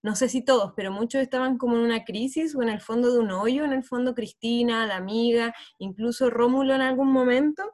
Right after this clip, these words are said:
y no, no hay ninguna parte en que creo que se, se la juegue tanto en eso. Hay algunas escenas, por ejemplo, la escena de la piscina con ella embarazada, sin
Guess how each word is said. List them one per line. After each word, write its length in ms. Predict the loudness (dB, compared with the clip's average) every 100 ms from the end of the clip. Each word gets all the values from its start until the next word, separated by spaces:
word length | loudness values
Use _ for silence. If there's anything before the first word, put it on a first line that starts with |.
| _ _ _ -2
y 120 | 2
no, 920 | 4 4 4 4 4 4 4 2 0
no 120 | 2
hay 100 | 2
ninguna 400 | 4 2 2 2
parte 340 | 0 -2 -4 -2
en 260 | -2 -2 -4
que 240 | -4 -4
creo 360 | 0 2 2 -2
que 120 | -6 -8
se, 340 | -6 -6 -6 -10
se 240 | -4 2 2
la 60 | 2
juegue 300 | 0 0 0
tanto 280 | 0 -2
en 100 | -2
eso. 240 | -4 -4 -6
Hay 160 | 0 2
algunas 340 | 2 0 0
escenas, 440 | -2 -2 -2 -2 -4
por 120 | -10 -12
ejemplo, 420 | -10 -10 -8 -10 -14 -16 -8
la 100 | -4
escena 280 | 0 0 2
de 60 |
la 140 | 2 0
piscina 440 | -6 -4 -2 -2
con 140 | 0
ella 160 | 2 4
embarazada, 680 | 2 2 -2 -2 -2 0 -2 -8 _ _ _ _
sin 420 | 2 4 4 0